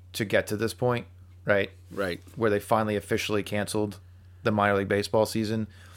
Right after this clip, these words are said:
Speaker 1: And the, the impact, and this is what we, you and I know wanna talk about, the impact that this is gonna have and the ripple effect it's gonna have on our,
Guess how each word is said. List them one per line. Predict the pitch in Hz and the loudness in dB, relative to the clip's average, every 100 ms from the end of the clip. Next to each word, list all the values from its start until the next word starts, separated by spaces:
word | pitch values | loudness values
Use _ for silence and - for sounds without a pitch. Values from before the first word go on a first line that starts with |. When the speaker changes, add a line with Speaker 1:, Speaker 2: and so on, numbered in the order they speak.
| - - - | -20 -20 -4
Speaker 1:
And | 127 120 | -2 0
the, | 123 117 110 - - - - - | 0 -2 -4 -8 -20 -20 -20 -6
the | 117 151 | -2 2
impact, | 165 160 147 127 - - - - - - | 2 6 8 8 6 -4 -14 -20 -14 -6
and | |
this | 123 | -4
is | 120 | 0
what | 117 | 2
we, | 110 | 2
you | 110 107 | 2 2
and | |
I | 95 | 2
know | 101 98 | 2 2
wanna | 95 90 | 2 2
talk | 98 90 | 2 2
about, | 92 92 - | 2 0 0
the | 127 160 | -2 0
impact | 151 143 131 - | 4 8 6 4
that | - | -6
this | 107 | -4
is | 110 | -2
gonna | 117 101 | 0 2
have | 104 104 98 | 2 2 2
and | 101 | 0
the | 98 | 0
ripple | 120 120 | 0 2
effect | 113 - 104 | 2 4 0
it's | - | 0
gonna | 107 95 | -4 0
have | 101 101 | 0 0
on | 101 | 0
our, | 98 98 92 | 0 0 -2